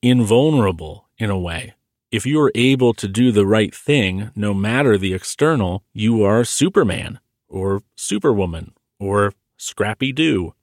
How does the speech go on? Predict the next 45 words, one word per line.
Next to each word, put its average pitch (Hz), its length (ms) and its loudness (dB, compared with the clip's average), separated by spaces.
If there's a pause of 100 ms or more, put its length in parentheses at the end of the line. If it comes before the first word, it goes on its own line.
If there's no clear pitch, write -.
(140)
You 123 160 0
can't 131 360 -2
be 135 180 -2
hurt. 135 460 -2 (220)
That's 110 300 -8
what 131 140 -6
the 131 80 -2
Stoics 110 460 0
are 101 80 0
trying 104 360 -2
to 104 100 -8
get 95 220 -4
through 180 260 -2
to 131 140 2
us, - 380 -12 (140)
that 113 120 -4
we 120 160 -2
cannot 139 400 -2
be 113 140 -4
hurt 160 340 -2
by 101 140 0
anyone 117 500 2
but 92 160 -4
ourselves. 90 880 -4 (400)
Because 127 340 0
guess 156 320 -2
what? 160 280 -2 (280)
In 131 140 0
that 127 180 0
same 139 360 -2
situation, 123 840 -2
if - 180 -10
I 127 100 0
had 120 140 0
stepped - 340 -6
aside 107 540 0
and 113 180 -6
allowed 113 380 -2
that 117 160 4
other 113 180 4
person 120 440 -2
to 104 100 -6
be 90 100 -6
shot 113 360 -2
dead, 113 360 -2